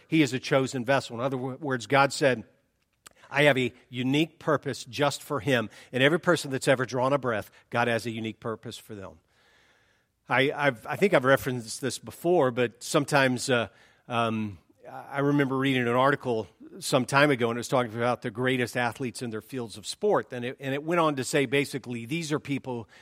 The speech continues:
who were created, they were made for this, but nobody was ever made for sport. Everybody was made for God's glory.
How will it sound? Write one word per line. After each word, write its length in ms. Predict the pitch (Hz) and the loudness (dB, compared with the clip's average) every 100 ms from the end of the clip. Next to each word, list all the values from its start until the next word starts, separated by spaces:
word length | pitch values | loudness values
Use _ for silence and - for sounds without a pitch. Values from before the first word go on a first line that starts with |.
| _ _ | _ _
who 240 | - 143 139 | -2 0 2
were 180 | 127 120 | 0 -2
created, 560 | - 143 147 143 123 | -2 2 4 2 0
they 140 | 120 139 | -2 -2
were 140 | 123 | -2
made 440 | 117 123 139 135 117 | -2 0 0 0 -4
for 160 | 127 | -8
this, 200 | 113 110 | -6 -6
but 160 | - 190 | -6 2
nobody 260 | 220 170 | 4 4
was 120 | 139 127 | 2 0
ever 180 | 117 | 0
made 200 | 120 117 | -2 -4
for 120 | - 117 | -8 -16
sport. 420 | - 131 101 - _ _ _ _ _ _ _ _ _ _ _ _ _ _ _ _ _ _ _ _ _ | -14 -14 -14 -16 _ _ _ _ _ _ _ _ _ _ _ _ _ _ _ _ _ _ _ _ _
Everybody 320 | 151 151 135 | 2 4 4
was 180 | 123 113 | 0 -2
made 220 | 120 120 | -4 -4
for 120 | - 110 | -6 -8
God's 280 | 110 98 | -8 -8
glory. 360 | - 101 87 | -12 -14 -14